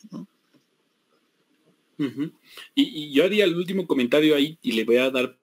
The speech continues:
Speaker 2: paso a Ernesto, y es, por ejemplo, leer el libro que hemos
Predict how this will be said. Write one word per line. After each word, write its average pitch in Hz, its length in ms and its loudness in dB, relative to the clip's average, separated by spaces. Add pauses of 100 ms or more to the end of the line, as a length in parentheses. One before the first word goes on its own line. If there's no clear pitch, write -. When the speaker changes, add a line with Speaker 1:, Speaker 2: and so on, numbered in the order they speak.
Speaker 2:
paso 135 540 2
a 104 400 0
Ernesto, 147 600 2 (400)
y 143 100 8
es, 151 60 4
por 175 140 6
ejemplo, 147 420 4
leer 156 440 6 (380)
el 107 180 0
libro 156 520 2
que 120 140 2
hemos 127 580 0